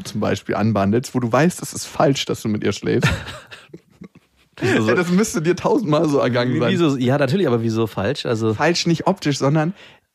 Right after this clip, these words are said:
Speaker 1: du hattest so gute Gespräche mit der Frau,
Speaker 2: Ach so, ja, klar.
Speaker 1: dass du weißt, der Sex findet nicht statt, weil ihr euch gegenseitig nur physisch attraktiv findet, sondern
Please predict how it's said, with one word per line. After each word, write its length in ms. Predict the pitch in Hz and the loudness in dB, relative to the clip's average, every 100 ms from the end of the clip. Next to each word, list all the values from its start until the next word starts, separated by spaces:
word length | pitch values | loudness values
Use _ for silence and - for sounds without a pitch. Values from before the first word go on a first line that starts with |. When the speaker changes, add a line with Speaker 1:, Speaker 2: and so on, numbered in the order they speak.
| _ _ | _ _
Speaker 1:
du 220 | 131 135 | -4 -2
hattest 260 | 156 170 - | 0 -2 -4
so 100 | 143 | -4
gute 260 | 135 196 156 | -2 -4 -4
Gespräche 500 | 139 - 151 175 131 | -8 0 0 0 0
mit 140 | 110 | 0
der 100 | 101 | -2
Frau, 340 | - 95 98 160 | -4 -4 0 0
Speaker 2:
Ach 80 | - | 0
so, 160 | 170 | 2
ja, 200 | 123 101 | 2 0
klar. 280 | - 131 107 | -2 -2 0
Speaker 1:
dass 160 | 131 - | 0 0
du 120 | 127 | 0
weißt, 320 | 127 185 - | 2 2 0
der 80 | 117 | -4
Sex 320 | - 160 - | -2 -4 -2
findet 200 | - 135 | -4 0
nicht 240 | 139 - - | 0 0 -2
statt, 360 | - 156 - - | 0 0 -2 -2
weil 220 | 123 131 | 0 2
ihr 80 | - | 0
euch 140 | 123 | -2
gegenseitig 420 | 143 156 139 127 | -2 0 0 0
nur 120 | 127 | -4
physisch 440 | - 202 220 151 - | -2 -2 0 0 -4
attraktiv 440 | - 113 - 131 | -4 -6 -4 -4
findet, 240 | 147 160 - - - | -2 -2 -4 -14 -10
sondern 560 | 135 147 185 135 143 | 2 2 4 2 0